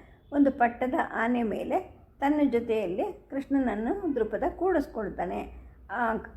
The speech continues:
ಆನೆಯ ಮೇಲೆ ದೃಷ್ಟದುಮ್ಯ ಮತ್ತು ಅವನ ತಮ್ಮ ಸತ್ಯಜಿತ ಅಂತ ಇನ್ನೊಬ್ಬ ಇರ್ತಾನೆ, ಅವರು ಕೂಡ ಕೂತಿರ್ತಾರೆ. ಇನ್ನು ಉಳಿದ ಅತಿಥಿಗಳು ಕೂಡ ರಥಗಳಲ್ಲಿ, ಕುದುರೆಗಳ ಮೇಲೆ ಬರ್ತಾ ಇರ್ತಾರೆ. ಮೆರವಣಿಗೆ ರಾಜಬೀದಿಯ ಮುಖಾಂತರ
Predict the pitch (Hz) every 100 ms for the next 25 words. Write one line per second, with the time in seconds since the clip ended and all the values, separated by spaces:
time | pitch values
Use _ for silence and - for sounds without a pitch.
0 | - - - - 262 320 285 226 196 277
1 | 370 196 202 - 226 214 208 202 208 196
2 | 185 277 - 190 208 190 196 208 208 202
3 | - 277 269 269 - 208 180 185 214 196
4 | 170 185 - - - 208 339 - - -
5 | - 330 349 320 - 233 320 285 240 202
6 | 202 175 233 277 - - - - 381 349
7 | 320 320 294 254 285 277 254 254 240 233
8 | 214 240 370 - 208 226 269 220 208 196
9 | 208 208 233 214 202 202 196 - 220 320
10 | - 233 220 - 185 170 - 233 208 -
11 | - - - - 294 294 302 254 294 226
12 | 240 190 202 226 220 226 196 208 202 196
13 | 175 208